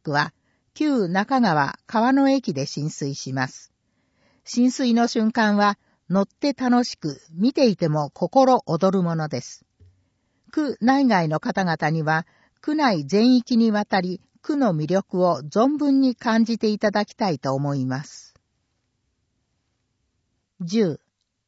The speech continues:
特別徴収、年金からの差し引きが始まる方へ。介護保険料の仮徴収額通知書を送付。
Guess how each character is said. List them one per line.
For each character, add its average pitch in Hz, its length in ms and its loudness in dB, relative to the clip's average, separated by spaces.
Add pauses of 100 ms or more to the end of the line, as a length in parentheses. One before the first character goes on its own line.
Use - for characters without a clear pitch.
(420)
特 240 260 -2
別 285 280 -4
徴 240 240 0
収、 135 440 -10 (580)
年 262 280 2
金 294 220 -2
か 269 120 0
ら 269 140 2
の 160 160 -2
差 - 180 -6
し 277 120 -4
引 254 40 0
き - 240 -6
が 226 140 2
始 190 260 -2
ま 175 100 0
る 160 140 -4
方 143 280 -6
へ。 117 180 -12 (1200)
介 294 240 0
護 294 160 0
保 262 180 -4
険 277 200 2
料 175 240 0
の 160 220 -2
仮 247 300 -2
徴 269 240 0
収 262 240 -2
額 160 380 -2
通 254 260 -4
知 247 200 -10
書 208 240 0
を - 180 -4
送 143 340 -2
付。 - 240 -16